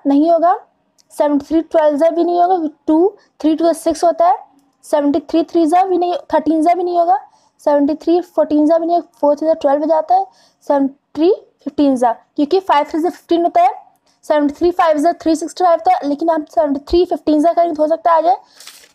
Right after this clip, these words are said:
देखिए स्टूडेंट, सेवेंटी थ्री फ़ाइव थ्री ज़ा फ़िफ़्टीन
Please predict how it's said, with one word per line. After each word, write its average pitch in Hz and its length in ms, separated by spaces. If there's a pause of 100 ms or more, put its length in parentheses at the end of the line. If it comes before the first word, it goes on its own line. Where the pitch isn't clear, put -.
(120)
देखिए 302 240
स्टूडेंट, 370 380 (420)
सेवेंटी 294 420
थ्री 269 480 (3250)
फ़ाइव 277 160
थ्री 302 120
ज़ा 359 120
फ़िफ़्टीन 359 380